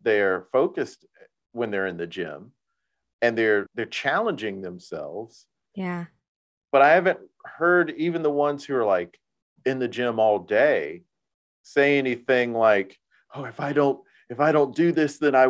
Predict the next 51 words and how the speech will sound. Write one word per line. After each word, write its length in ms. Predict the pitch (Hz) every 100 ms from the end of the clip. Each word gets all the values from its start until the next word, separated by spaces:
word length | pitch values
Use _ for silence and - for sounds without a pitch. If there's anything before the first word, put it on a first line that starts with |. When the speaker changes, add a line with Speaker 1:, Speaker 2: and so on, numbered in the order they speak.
| 123 -
Speaker 1:
I 60 |
won't 340 | 139 143 160 -
get 140 | 170
a, 80 | 135 - _ 151
the 80 |
championship 760 | 143 196 180 170 147 - 143 139
this 200 | 127 117
year." 360 | 123 107 95 - _ _
That's, 180 | 151 147
Speaker 2:
Mm-hmm. 180 | 214 208
Speaker 1:
that's 180 | 196 139
not 220 | 165 160
how 100 | 156
they 120 | 147 120
look 320 | 123 143 143
at 220 | 73 65
it. 100 | - _ _ _ _ -
And 120 | 127
I 60 | 123
Speaker 2:
Yeah. 100 | 139
Speaker 1:
feel 140 | 165
like 400 | 139 131 98 - -
a 60 |
lot 180 | 110 104
of 100 | 101
actors 480 | 113 120 - 92 87
look 200 | 107 -
at 140 | 85
it 100 | 80 -
that 200 | 85 -
way, 200 | 87 78
where 180 | 90 90
it's 140 | 87
like, 140 | 90
"If 120 | 135 196
I 100 | 190
don't 200 | 175 160
do 140 | 175
this, 300 | 202 185 -
then 140 | 156
I'm 160 | 139 147
not 200 | 160 -
gonna 160 | 170 143
get 260 | 147 143
that." 280 | 151 151 -
It's 120 | - 117
like, 180 | 98 -
"Oh, 240 | 120 147 104
you 140 | 107
need 140 | 165
to 140 | 87